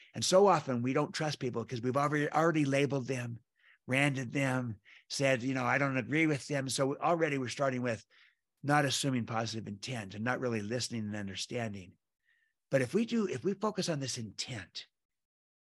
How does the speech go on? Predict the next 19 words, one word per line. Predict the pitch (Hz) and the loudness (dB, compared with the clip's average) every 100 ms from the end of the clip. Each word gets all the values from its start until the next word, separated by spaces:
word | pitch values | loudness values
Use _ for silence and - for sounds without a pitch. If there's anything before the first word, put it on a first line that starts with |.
| - | -10
by, | 104 101 - - | -8 -6 -6 -8
by | 113 107 | -8 -8
declaring | - - - 139 185 185 160 | -10 -12 -6 -2 0 0 0
our | 151 | -2
intent, | 160 156 - 110 104 143 - - _ _ _ _ _ _ _ _ _ _ - | -6 -8 -8 -8 -10 -10 -12 -12 _ _ _ _ _ _ _ _ _ _ -8
giving | 117 143 | -2 0
the | 139 | 0
why | 120 120 | 0 0
behind | 131 117 127 123 | -2 -4 -6 -6
the | |
what, | 110 107 120 - - _ - | -6 -8 -10 -12 -20 _ -8
being | 113 | -4
open, | 110 131 - 135 123 | 0 0 -2 -8 -6
being | 123 131 | -6 -6
transparent, | 123 131 131 - 117 113 127 - - _ _ _ _ | -8 -8 -10 -10 -10 -8 -10 -12 -20 _ _ _ _
authentic, | - - 139 127 139 131 | -20 -6 -4 -4 -6 -8
vulnerable, | 110 123 147 139 123 120 - _ _ _ - - | -4 -2 -2 -2 -6 -10 -14 _ _ _ -20 -10
and | 135 | -4
then | 147 156 131 | -2 -2 -4